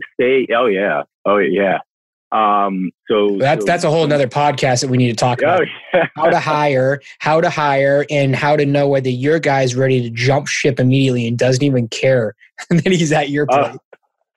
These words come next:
Speaker 1: trust me, I, you know what I mean? But, um, I, I have very, very, very little turnover, if ever. So, um,
Speaker 2: Uh-huh.
Speaker 1: and that's,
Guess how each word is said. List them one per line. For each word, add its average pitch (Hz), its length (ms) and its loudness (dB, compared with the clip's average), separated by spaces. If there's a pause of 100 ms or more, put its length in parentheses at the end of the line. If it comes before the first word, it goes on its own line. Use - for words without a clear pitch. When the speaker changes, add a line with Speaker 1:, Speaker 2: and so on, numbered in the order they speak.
(140)
Speaker 1:
trust 131 400 0
me, 101 160 2
I, 101 140 0
you 110 200 0
know 110 120 0
what 113 100 0
I 113 80 0
mean? 120 340 0
But, 101 220 0
um, 98 400 0
I, 101 380 0 (260)
I 98 240 0
have 98 220 -4
very, 104 260 0
very, 113 220 0
very 110 400 0
little 92 180 -4
turnover, 78 500 -4
if - 160 -6
ever. 78 300 -4 (480)
So, 95 220 2
um, - 80 0
Speaker 2:
Uh-huh. 135 180 0
Speaker 1:
and 117 100 -2
that's, 180 140 0